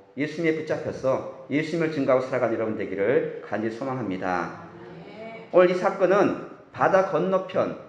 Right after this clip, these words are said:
어, 갈릴리 바다 건너편 그라사인의 지방에서 일어난 사건을 오늘 기록하고 있는데, 오늘 일 절 말씀 보시면 되겠습니다.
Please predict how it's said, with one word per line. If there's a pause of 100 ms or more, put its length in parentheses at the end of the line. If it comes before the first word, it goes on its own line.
(280)
어,
갈릴리
바다
건너편 (240)
그라사인의
지방에서
일어난
사건을
오늘 (200)
기록하고
있는데, (200)
오늘
일
절
말씀
보시면
되겠습니다.